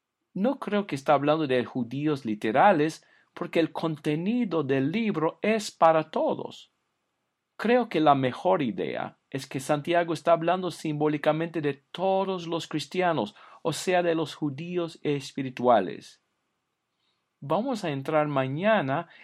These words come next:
en la enseñanza de Santiago en cuanto a las pruebas, en versículos dos a cuatro. No deje de llamar entonces.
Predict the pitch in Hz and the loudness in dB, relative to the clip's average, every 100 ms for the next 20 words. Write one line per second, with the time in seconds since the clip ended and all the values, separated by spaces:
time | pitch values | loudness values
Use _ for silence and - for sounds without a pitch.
0 | - 165 156 151 147 147 156 170 180 156 | -4 0 2 0 -2 -4 -4 -4 -4 -2
1 | 143 - 139 135 151 151 156 165 135 135 | -2 0 -4 -2 2 4 4 0 -4 -2
2 | 160 165 165 156 151 131 - 196 269 170 | 0 0 2 0 0 -2 -6 -4 -4 -4
3 | 135 - - - 113 120 - 135 110 104 | -8 -12 -14 -10 -8 -8 -8 -6 -6 -4
4 | 117 135 131 - 113 107 - 131 113 101 | 0 0 0 -2 -6 -6 6 10 10 8
5 | - - _ _ _ _ _ _ _ 139 | -4 -10 _ _ _ _ _ _ _ -6
6 | 139 165 147 139 131 127 113 101 104 101 | 0 0 2 0 0 -2 -2 0 0 0
7 | 98 92 90 - 73 69 - - - | -2 -4 -8 -6 -6 -6 -12 -18 -20